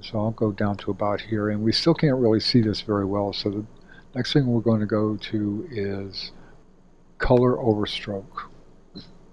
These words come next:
And now you can see this is starting to take shape.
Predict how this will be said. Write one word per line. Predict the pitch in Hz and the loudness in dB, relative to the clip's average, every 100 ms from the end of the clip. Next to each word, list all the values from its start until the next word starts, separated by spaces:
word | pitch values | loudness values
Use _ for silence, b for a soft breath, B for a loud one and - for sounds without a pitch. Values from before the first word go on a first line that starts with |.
| - - - - - - - - - | -20 -20 -20 -20 -20 -20 -20 -20 -20
And | 107 101 | -10 -4
now | 101 107 | 2 6
you | 110 | 6
can | 104 | 4
see | 101 - | 0 0
this | 107 101 101 | 0 0 -2
is | |
starting | - 104 98 98 | -4 -2 -2 -4
to | 101 | -6
take | - 98 | -6 -8
shape. | - - 98 | -8 -10 -10